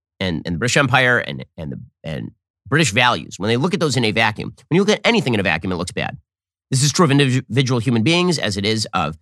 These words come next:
countries, as it is of empires. When you look at anything in a vacuum, it looks bad because it has bad things in it. But all politics, all of life is comparative. So when you look at the British Empire, you also have to say, "Okay, what are the alternatives?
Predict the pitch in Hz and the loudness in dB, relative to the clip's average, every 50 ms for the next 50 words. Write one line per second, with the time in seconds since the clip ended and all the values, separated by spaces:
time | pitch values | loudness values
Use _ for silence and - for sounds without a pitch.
0 | _ _ - - 160 165 151 - 160 156 151 156 135 - - 92 92 87 92 90 | _ _ -4 0 2 2 2 2 0 0 0 0 -2 -4 -4 -6 -6 -4 -4 -2
1 | 85 80 82 - - 90 87 - - 131 117 101 73 - - - - _ _ _ | -2 -2 -4 -6 -6 -6 -4 -2 0 0 0 0 -2 -4 -6 -12 -16 _ _ _
2 | _ - 127 143 143 143 156 - - 165 208 226 208 196 190 165 139 123 117 131 | _ 0 2 2 2 2 0 0 2 2 2 4 4 4 4 4 2 2 2 2
3 | - 156 170 151 - _ _ _ _ _ _ _ _ - - 151 160 - - - | 0 -2 -2 -2 -6 _ _ _ _ _ _ _ _ -2 2 2 2 2 2 2
4 | 180 165 - - - - _ _ - 120 139 123 104 - - 120 117 131 131 123 | 2 2 2 -2 -6 -12 _ _ -4 0 0 0 0 0 -2 -2 0 0 0 2
5 | 127 120 117 113 135 127 127 - - _ - 202 131 - - _ _ _ _ _ | 2 0 0 0 0 -2 -2 -4 -4 _ 0 0 0 0 -4 _ _ _ _ _
6 | _ _ _ _ _ _ _ _ _ _ _ - 190 131 85 - _ _ _ _ | _ _ _ _ _ _ _ _ _ _ _ 2 2 2 2 0 _ _ _ _
7 | _ _ _ _ _ _ _ - 147 175 208 156 165 165 165 160 156 - 165 156 | _ _ _ _ _ _ _ 2 4 4 4 6 6 6 6 4 2 -2 -4 -6
8 | - - - _ _ _ _ _ _ - 135 165 170 131 113 101 123 156 160 - | -8 -10 -12 _ _ _ _ _ _ 0 2 2 2 2 0 0 0 0 0 -2
9 | - - - 123 - 143 117 135 127 104 76 58 - - - _ _ _ _ _ | -6 -8 -6 -2 0 0 2 2 2 2 2 -2 -6 -12 -14 _ _ _ _ _
10 | _ _ _ _ _ _ _ - 104 107 123 147 170 170 170 196 196 - - 190 | _ _ _ _ _ _ _ -4 -2 0 0 2 2 2 4 4 4 6 4 4
11 | 190 147 117 78 69 110 110 - _ _ _ _ _ - 113 143 165 151 - 123 | 4 4 2 2 0 -2 -6 -8 _ _ _ _ _ 0 2 2 4 2 2 0
12 | - 113 - 120 113 - 165 147 135 107 123 160 190 214 190 196 175 160 - 170 | 0 -2 -2 -2 0 0 -2 -2 -2 0 2 2 2 2 4 2 2 2 2 2
13 | 147 123 87 69 - - - | 2 0 0 -4 -6 -10 -14